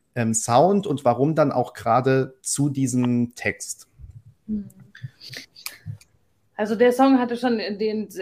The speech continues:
Speaker 2: in seinen, in seinen Entstehungspunkt schon im, im Text eigentlich. Also ich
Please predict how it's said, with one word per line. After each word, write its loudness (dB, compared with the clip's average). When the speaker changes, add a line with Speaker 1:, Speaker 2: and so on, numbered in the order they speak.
Speaker 2:
in -6
seinen, -4
in -12
seinen -4
Entstehungspunkt -2
schon 2
im, 0
im -4
Text -4
eigentlich. -4
Also 0
ich -6